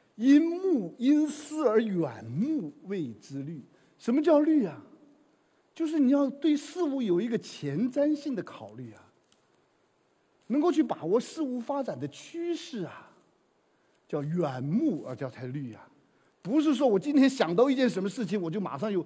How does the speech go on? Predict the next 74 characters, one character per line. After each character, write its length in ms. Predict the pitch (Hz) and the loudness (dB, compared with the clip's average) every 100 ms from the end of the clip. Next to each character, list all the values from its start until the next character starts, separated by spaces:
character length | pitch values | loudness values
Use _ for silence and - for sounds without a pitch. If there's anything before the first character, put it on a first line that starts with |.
| - | -6
很 240 | - 160 | -6 -6
冲 280 | 156 277 277 | -4 -4 -2
动 100 | 254 | -2
地 80 | 208 | -4
去 140 | - | -6
做 260 | 180 277 190 | -8 -4 -4
一 60 | |
件 160 | 143 147 | -4 -8
事 180 | 117 143 | -10 -14
情， 200 | 110 107 - _ _ _ _ _ | -18 -20 -20 _ _ _ _ _
而 100 | - 208 | -4 0
能 140 | 269 | 2
够 140 | 320 | 4
有 120 | 247 202 | 4 2
一 80 | |
个 80 | 254 | 2
长 300 | 233 - 135 | -2 -4 -6
远 300 | 214 294 - 127 | 0 2 0 -6
的 60 | |
思 300 | 143 - 226 | -14 -14 -14
考 160 | 226 - | -14 -18
它， 100 | - _ _ _ _ _ _ _ _ | -20 _ _ _ _ _ _ _ _
叫 100 | 139 | -8
人 220 | 135 170 | -2 0
有 160 | 214 214 | 0 -2
远 240 | 175 143 - | -4 -6 -10
目 260 | 113 196 190 | -8 -6 -6
而 80 | 110 | -8
为 160 | 123 | -14
之 220 | 113 - 117 | -18 -20 -18
虑。 160 | 131 120 _ _ _ _ _ | -18 -20 _ _ _ _ _
我 140 | 135 | -2
在 100 | 165 | 2
这 80 | 214 | 2
里 60 | 208 | 2
给 100 | 196 | 0
大 80 | 196 | 0
家 180 | 208 | 2
讲 300 | 214 - 127 | 0 -2 -8
一 80 | 135 | -6
个， 140 | 156 160 - _ - | -6 -8 -10 _ -8
你 100 | 139 | -4
们 160 | 175 | -2
不 200 | 190 196 | -4 -6
知 100 | 202 | -2
道 100 | 196 | 0
了 220 | 160 139 165 | 2 0 -2
解 120 | 151 | -4
不 140 | 131 | -6
了 180 | 135 127 | -6 -8
解， 140 | 127 | -8
今 260 | 117 247 254 | -10 -6 0
天 240 | 226 226 | 2 2
叫 160 | 220 196 | 2 0
做 140 | 165 | 0
华 260 | 165 - 131 | -4 -4 -6
中 220 | 175 226 | -4 -6
科 220 | 226 233 | -4 -2
技 120 | 220 214 | -2 -2
大 160 | 160 | -4
学， 120 | 139 | -4
大 100 | 151 | -4
家 100 | 165 | -4
都 120 | 170 175 | -4 -6
知 120 | 190 | -2
道 120 | 190 | -2
这 80 | 156 | -2
个 80 | 143 | -6
学 120 | 143 | -6
校 120 | 151 | -6
的 80 | 127 | -6
名 180 | 123 123 | -8 -10
字 100 | 131 | -10
吧？ 220 | 107 | -12